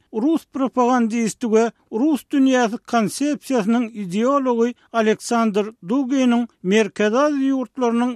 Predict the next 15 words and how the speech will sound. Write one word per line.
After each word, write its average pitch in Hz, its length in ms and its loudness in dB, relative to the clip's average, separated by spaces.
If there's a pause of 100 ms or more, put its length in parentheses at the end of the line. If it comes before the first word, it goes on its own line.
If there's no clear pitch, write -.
(120)
garaşsyz, 214 640 0 (200)
özügtiýarly 233 920 2
ýurt 302 280 -4
bolup 262 300 -2
galmagyna 240 680 0
garşy 233 220 0
aýdan 226 360 0 (280)
sözleriniň 226 600 2 (140)
dürli 220 340 2
ýaşdaky 262 680 0 (120)
türkmenleriň 233 680 0
arasynda 220 640 0 (120)
gaharly 226 520 0
sözleriň 254 640 -2
aýdylmagyna, 208 760 0